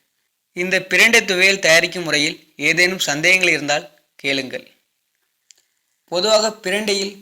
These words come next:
பலவிதமான பயன்கள் உள்ளது. ஏற்கனவே நாம் பலவிதமான பயன்களை பற்றி பார்த்துள்ளோம்.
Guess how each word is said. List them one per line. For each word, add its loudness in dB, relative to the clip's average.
பலவிதமான 0
பயன்கள் 0
உள்ளது. -6
ஏற்கனவே -2
நாம் -2
பலவிதமான 2
பயன்களை 2
பற்றி -4
பார்த்துள்ளோம். -2